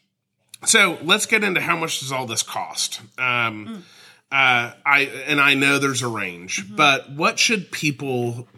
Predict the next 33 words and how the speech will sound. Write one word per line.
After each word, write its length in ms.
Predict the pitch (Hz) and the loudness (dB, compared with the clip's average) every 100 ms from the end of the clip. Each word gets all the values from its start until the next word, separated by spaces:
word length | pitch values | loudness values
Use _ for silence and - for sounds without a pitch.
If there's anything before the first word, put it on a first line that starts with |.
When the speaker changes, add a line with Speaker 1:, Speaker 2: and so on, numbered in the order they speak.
| - | -2
Speaker 1:
uh, 560 | 120 113 107 104 104 101 | 2 2 0 -2 -6 -8
you 100 | - | -2
know, 140 | 170 120 | 0 0
h-, 440 | 143 127 135 127 | -2 -8 -10 -8
kind 220 | - 185 | 0 2
of 140 | 180 - | 2 2
talk 260 | - 151 147 | 2 2 2
us 180 | - | 0
through 180 | - 98 | 0 -2
that. 220 | 82 76 - - - | -4 -10 -12 -20 -6
Speaker 2:
Yeah. 220 | 359 220 | 0 0
So, 400 | - - 233 240 - - - - - | 2 2 2 0 -8 -18 -20 -6 2
uh, 300 | 226 202 185 - - | 4 4 2 -4 -2
you 100 | 247 | 2
know, 280 | 220 180 - | 2 0 -8
there's, 420 | - 214 196 - - - - | -4 -2 0 0 -2 -14 -6
people 240 | 254 247 | -2 2
ask 220 | 160 175 - | 4 4 2
us 120 | 151 | 0
all 120 | 143 | 0
the 80 | 143 | -4
time, 320 | - 143 135 | -4 -4 -4
like, 320 | 147 - - - | -4 -6 -8 -4
you 100 | 147 | -2
know, 280 | 123 - - | -2 -8 -8
a 100 | 151 | -4
dollar 340 | 143 135 143 139 | 2 2 2 -2
per 120 | 147 | -2
square 260 | 135 143 131 | -4 -2 -4
footage. 160 | 120 | 0
Speaker 1:
Mm-hmm. 60 | 117 | 2
Speaker 2:
and 80 | |
things 20 | 101 | 2